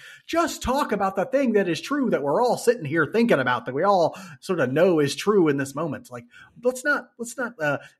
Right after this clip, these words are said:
discipline the person who brings it up. Let's just, like, "Hey, i-, it's true," right? And I, I'm sorry, but, like, something reminded me of that today, and it's just driving me crazy. So I'm bringing it up. <laughs> Maybe you all are comfortable with the dishonesty, but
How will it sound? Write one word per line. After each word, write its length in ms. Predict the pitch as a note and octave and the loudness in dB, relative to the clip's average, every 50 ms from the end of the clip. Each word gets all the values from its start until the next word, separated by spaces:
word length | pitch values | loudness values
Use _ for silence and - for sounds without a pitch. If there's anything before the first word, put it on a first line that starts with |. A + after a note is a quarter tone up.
| - | -10
discipline 580 | B2 - D#3+ F3+ - - F#3+ - - D3+ C#3 C3+ | -4 -2 -2 -2 -2 -4 -6 -4 -6 -6 -4 -4
the 80 | C3 C3+ | -4 -4
person 300 | - D#3+ D#3+ - D#3+ D#3 | -4 -6 -6 -6 -6 -6
who 80 | C#3 | -6
brings 320 | - C3+ B2+ D3+ D3+ C3 A#2+ | -4 -4 -4 -4 -4 -4 -4
it 80 | A#2+ | -2
up. 180 | F3 A3 G3 - | -2 -2 -2 -4
Let's 140 | G#3 G#3+ - | -6 -8 -8
just, 140 | - G3+ - A3 | -10 -10 -8 -6
like, 160 | G3+ - - _ _ _ _ _ | -8 -8 -8 _ _ _ _ _
"Hey, 280 | - A#3 G3 G#2+ G2+ - _ _ _ _ _ _ _ _ - - | -6 -4 -4 -4 -6 -10 _ _ _ _ _ _ _ _ -14 -14
i-, 80 | D#3+ - _ | -14 -14 _
it's 240 | - D#3+ C#3 - - | -10 -10 -8 -8 -10
true," 360 | - - C#3+ B2 F#2+ F2+ - _ _ _ | -10 -10 -10 -10 -10 -12 -14 _ _ _
right? 220 | C#3+ C#3+ D#3 E3 - - | -6 -4 -4 -6 -8 -12
And 120 | D#3+ D3 C#3 | -14 -14 -14
I, 60 | - - - C#3+ | -12 -12 -10 -10
I'm 100 | E3 C3+ | -10 -8
sorry, 280 | - - D#3 C3+ A#2+ A#2 | -4 -2 0 0 0 -2
but, 140 | C3 C3+ C3+ | -4 -6 -4
like, 160 | D#3+ D3 C#3 - - - _ | -6 -8 -8 -10 -16 -20 _
something 320 | - - A3+ A#3 A#3+ A#3 A3 | -6 -2 -2 0 0 2 2
reminded 440 | G#3 G3+ G3 F#3 F3+ F3 E3 D3 | 2 4 6 6 6 6 4 2
me 100 | C#3+ C3+ | 2 2
of 100 | C3 A#2 | 2 2
that 180 | B2 C3 B2+ - | 0 -4 -6 -6
today, 420 | - C3 B2 A2+ A2+ A2 A2+ A#2 _ _ _ _ _ _ _ _ _ _ _ _ _ _ _ _ _ - | -6 -4 -4 -2 -4 -4 -6 -10 _ _ _ _ _ _ _ _ _ _ _ _ _ _ _ _ _ -6
and 100 | C#3+ C#3 | -4 -4
it's 140 | C#3+ C#3 - | -4 -4 -6
just 160 | D3 C3+ A#2+ | -8 -8 -4
driving 400 | - C#3+ C3+ C3+ C3+ C3 B2+ B2 | 0 0 2 2 2 0 -2 -4
me 300 | B2 B2 A#2 A#2+ - - _ _ _ _ _ | -4 -6 -6 -6 -8 -12 _ _ _ _ _
crazy. 420 | - A#2 G#2+ F#2+ F#2+ G2 - - _ _ _ _ _ _ _ _ | -18 -16 -16 -16 -16 -18 -20 -20 _ _ _ _ _ _ _ _
So 120 | - - G#3 | -12 -10 -6
I'm 80 | G#3+ | -4
bringing 200 | A3 B3 A#3+ A#3+ | -4 -4 -2 -2
it 100 | B3 A#3+ | -2 -2
up. 260 | G#3+ - - - _ _ _ _ _ _ _ _ - | -4 -4 -6 -12 _ _ _ _ _ _ _ _ -18
<laughs> 80 | - - _ _ - - - _ - - _ _ _ _ _ _ | -18 -18 _ _ -20 -20 -20 _ -20 -20 _ _ _ _ _ _
Maybe 220 | - A3+ D4 C#4+ | 2 2 4 4
you 220 | B3+ B3 A#3+ A#3 A3+ | 4 6 6 8 8
all 160 | A3 G3+ F#3 | 8 8 6
are 40 | E3+ | 6
comfortable 440 | - F#3 F3+ - - D3 D3+ D3 C#3+ | 6 2 2 2 2 2 4 4 4
with 140 | C#3+ C#3+ | 4 2
the 60 | - C#3 | 0 0
dishonesty, 640 | C3+ C#3 C#3 D3 C#3+ C3+ B2+ A#2 - - B2 A2+ | 0 0 2 2 0 0 0 -2 -6 -8 -10 -6
but 240 | A2+ C3 C3 - | -4 -4 -6 -6